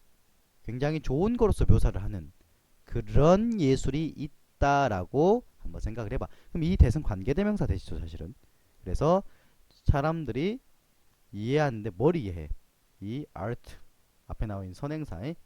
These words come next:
그리고 묘사하는데 뭘 또? art. 전부 목적어가 생략되어 있는 목적격 관계대명사다.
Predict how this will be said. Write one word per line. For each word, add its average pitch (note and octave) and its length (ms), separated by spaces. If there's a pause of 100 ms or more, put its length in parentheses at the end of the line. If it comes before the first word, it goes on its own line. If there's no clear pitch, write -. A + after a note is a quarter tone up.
(540)
그리고 C#3 440 (200)
묘사하는데 A2+ 500
뭘 A2+ 300
또? F2 140 (300)
art. G2 400 (880)
전부 D3 200
목적어가 D#3+ 480
생략되어 D3+ 420
있는 G#2 180
목적격 - 480
관계대명사다. F2+ 840